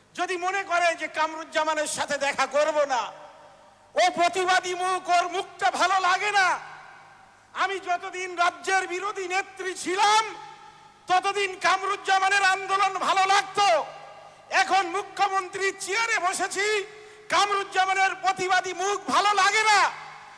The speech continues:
আমি দায়িত্ব নিয়ে বলছি, আমি নবান্নে যাব না, কিন্তু আমাদের সর্বোচ্চ সম্মানীয় সংগঠন all India Muslim Personal Law Board-এর সঙ্গে মাননীয় মুখ্যমন্ত্রীকে দেখা করতেই হবে।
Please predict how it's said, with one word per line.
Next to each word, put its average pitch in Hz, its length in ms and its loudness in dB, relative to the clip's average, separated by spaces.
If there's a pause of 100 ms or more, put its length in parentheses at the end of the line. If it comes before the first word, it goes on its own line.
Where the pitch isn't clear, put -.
(140)
আমি 339 280 0
দায়িত্ব 330 500 0
নিয়ে 302 200 -2
বলছি, 285 340 -4
আমি 277 220 -4
নবান্নে 269 480 -2
যাব 254 240 -2
না, 240 280 -2 (420)
কিন্তু 349 280 -4
আমাদের 339 420 2 (140)
সর্বোচ্চ 349 500 -2
সম্মানীয় 349 720 -2
সংগঠন 294 760 0 (500)
all 269 220 -2
India 254 500 -4
Muslim 254 520 -10
Personal 247 580 -6
Law 233 140 -2
Board-এর 247 280 -8
সঙ্গে 226 560 -8 (440)
মাননীয় 233 520 -4
মুখ্যমন্ত্রীকে 208 880 -8
দেখা 185 320 -8
করতেই 185 520 -12
হবে। 160 400 -8